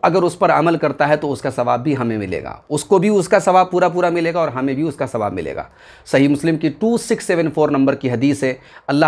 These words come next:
کے پیارے نبی فرماتے ہیں کہ "من دعا الی ہدی"، جو لوگوں کو ہدایت کی طرف بلائے، "کان لہ من الاجور"، تو اس کو ثواب ملے گا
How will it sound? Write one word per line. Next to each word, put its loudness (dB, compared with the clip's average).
کے 0
پیارے 2
نبی -2
فرماتے -4
ہیں -2
کہ -6
"من 0
دعا 4
الی 0
ہدی"، 2
جو 4
لوگوں 4
کو 2
ہدایت 2
کی -4
طرف 0
بلائے، 2
"کان 6
لہ -2
من -2
الاجور"، -2
تو -12
اس 0
کو 2
ثواب 4
ملے 0
گا 2